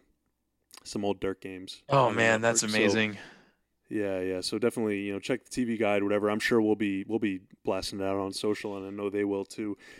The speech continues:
Speaker 1: Uh, if you listening have any opinions about our takes,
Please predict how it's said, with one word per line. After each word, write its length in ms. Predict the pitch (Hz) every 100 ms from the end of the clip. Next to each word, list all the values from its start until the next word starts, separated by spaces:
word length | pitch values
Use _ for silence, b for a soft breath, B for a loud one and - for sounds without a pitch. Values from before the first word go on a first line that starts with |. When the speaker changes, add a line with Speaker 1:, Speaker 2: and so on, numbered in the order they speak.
| b -
Speaker 1:
Uh, 260 | 110 98 95
if 180 | 120 135
you 180 | 165 220
listening 480 | 175 - 151 104
have 220 | 101 101 104
any 340 | 104 95 95 _ _ _ _ _ _ _ _
opinions 480 | - - 143 139 123
about 220 | 113 110
our 120 | 107 107
takes, 600 | - 110 107 - -